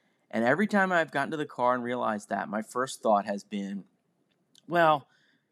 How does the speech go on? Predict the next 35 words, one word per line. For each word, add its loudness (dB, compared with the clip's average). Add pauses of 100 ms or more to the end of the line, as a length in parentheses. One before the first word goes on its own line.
(140)
I've -2
probably 0
overpaid -8
for -12
something -10
in -8
the -8
past," -2
right? 2
So 0
prob-, -2
it -6
probably 0
evens -6
out. -10 (400)
And 0
besides, 4
their -12
prices -12
are -4
ridiculous -8 (340)
compared 0
with -8
some -6
of -4
the 0
other -4
grocery -2
stores -6
in -2
the -2
area. 0
They're -12
just -18
preposterous. -6